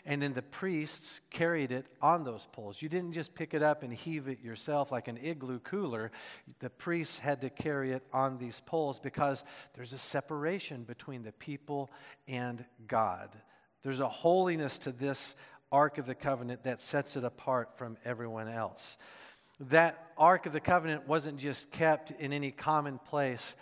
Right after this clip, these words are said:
but it was kept in the most holy places, in the tabernacle, that holy tent that traveled with God's people, and in the temple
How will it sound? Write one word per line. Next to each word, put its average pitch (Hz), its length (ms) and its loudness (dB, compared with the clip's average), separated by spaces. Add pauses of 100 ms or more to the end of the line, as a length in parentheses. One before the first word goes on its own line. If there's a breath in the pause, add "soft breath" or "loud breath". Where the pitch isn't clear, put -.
(360 loud breath)
but 147 280 2
it 151 160 2
was 147 400 -2
kept 165 380 2
in 147 180 -4
the 143 60 -2
most 143 320 -4
holy 143 480 -4
places, 101 680 -12 (100)
in 151 160 -2
the 127 100 -6
tabernacle, 165 1080 0
that 127 300 0 (340 loud breath)
holy 151 380 2
tent 151 460 -2
that 127 220 -2
traveled 143 480 0
with 127 140 -8
God's 143 280 2
people, 151 460 -4 (360 loud breath)
and 135 140 -2
in 139 140 2
the 117 120 -6 (180)
temple 135 640 -2